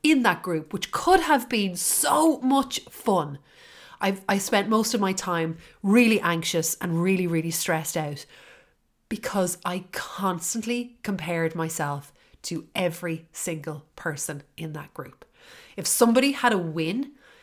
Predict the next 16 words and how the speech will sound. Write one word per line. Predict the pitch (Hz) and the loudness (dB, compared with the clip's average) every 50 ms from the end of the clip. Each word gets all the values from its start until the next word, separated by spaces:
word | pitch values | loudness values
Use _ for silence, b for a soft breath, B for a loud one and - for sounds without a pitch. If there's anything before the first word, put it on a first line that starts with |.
| b b b b b b b | b b b b b b b
I | - 196 190 180 175 | 0 2 4 4 4
got | 196 185 - - | 2 0 0 0
so | - - 202 180 | 0 2 2 2
stressed | 175 - - 214 175 165 - | 2 0 0 -2 -2 -2 0
out | 180 165 160 | -2 -2 -2
about | 156 147 151 147 151 | -2 -4 -6 -6 -6
it, | 156 - | -6 -6
and | 196 208 214 | -2 0 2
I | 214 | 4
would | 208 220 226 233 - | 4 2 2 2 6
always | 240 240 233 240 254 247 240 247 247 | 6 8 10 10 10 10 8 6 6
bring | 240 214 208 196 180 | 0 0 0 0 0
it | 180 175 | -2 -2
back | 190 165 170 170 - - | -2 -2 -2 -4 -6 -6
to | - 196 | -4 -2
myself. | 185 165 160 160 - - 190 170 131 123 135 - - | -2 -2 -2 -4 -4 -2 -2 -2 -2 -2 -6 -16 -16